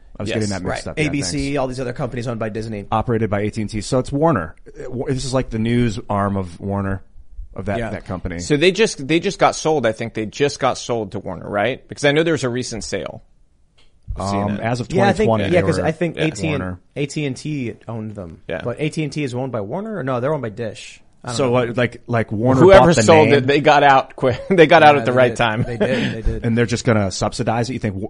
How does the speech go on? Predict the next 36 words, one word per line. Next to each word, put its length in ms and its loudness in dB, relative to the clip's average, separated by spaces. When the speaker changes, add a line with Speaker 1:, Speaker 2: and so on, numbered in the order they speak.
Speaker 1:
Warner's 340 -2
just 140 -8
gonna 140 -4
subsidize 500 -6
this 160 -8
thing 140 0
to 80 0
death, 200 -2
basically, 400 -4
until 280 -4
it, 120 -6
no 160 -4
one, 300 -6
until 240 -12
it's 120 -14
completely 760 -6
Speaker 3:
It's, 280 -4
it, 120 -8
Speaker 1:
annihilated? 600 -2
Speaker 3:
I 60 -6
had, 220 -2
I 60 -6
had, 220 -2
I 120 -6
was 140 -4
wondering 340 -6
about 260 -10
this 160 -12
because 240 -10
C 120 -8
N 40 -4
N's 160 -6
ratings 320 -6
are 80 -8
so 380 -6
abysmal. 640 -10